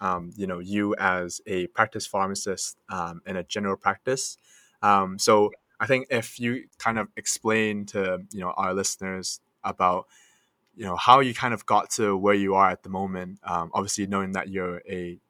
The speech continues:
a partner of the general practice, um, just maybe mention a bit about your, um,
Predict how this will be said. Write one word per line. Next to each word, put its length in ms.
a 140
partner 640
of 460
the 100
general 320
practice, 580
um, 360
just 240
maybe 300
mention 380
a 60
bit 180
about 380
your, 540
um, 340